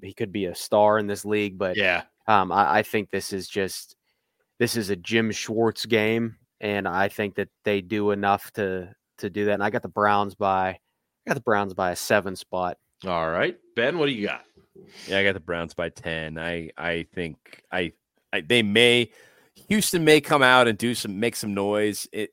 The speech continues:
Speaker 3: you
Speaker 2: Mm-hmm.
Speaker 3: know, initially, and I, I'll be super excited, like, to be wrong about this, but I just think the Browns are,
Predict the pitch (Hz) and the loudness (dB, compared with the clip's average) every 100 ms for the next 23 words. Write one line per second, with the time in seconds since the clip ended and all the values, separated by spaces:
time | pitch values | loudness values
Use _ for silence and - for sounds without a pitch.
0 | _ - 101 95 90 87 90 98 107 - | _ -8 -4 -4 -4 -6 -8 0 0 0
1 | 104 101 98 95 85 85 90 - 95 101 | -4 -2 -2 -4 -4 -6 -6 -4 -4 -4
2 | 95 - 110 98 98 - 101 92 90 82 | -6 -8 -6 -6 -6 -2 0 2 -2 -4
3 | _ _ _ 78 - _ _ 85 90 76 | _ _ _ -16 -16 _ _ -12 -10 -6
4 | 87 92 95 92 90 87 _ 90 90 - | -4 -2 -2 -2 -2 -2 _ -4 -4 -6
5 | - - - _ _ _ _ _ _ _ | -12 -14 -20 _ _ _ _ _ _ _
6 | 104 101 92 101 90 101 - - 95 - | 2 2 4 2 2 -4 -4 -4 -4 -6
7 | 80 87 87 85 85 87 | -8 -6 -4 -6 -6 -8